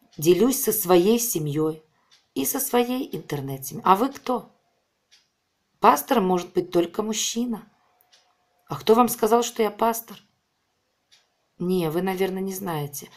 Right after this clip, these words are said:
У меня другая область. Я связана с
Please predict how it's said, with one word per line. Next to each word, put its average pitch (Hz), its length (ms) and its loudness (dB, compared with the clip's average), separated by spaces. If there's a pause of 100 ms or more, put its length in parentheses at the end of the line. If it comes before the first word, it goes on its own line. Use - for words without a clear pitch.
(200)
У 165 60 -6
меня 220 200 6
другая 233 440 6
область. - 680 -2
Я 190 160 4
связана 202 580 0 (340)
с - 360 -4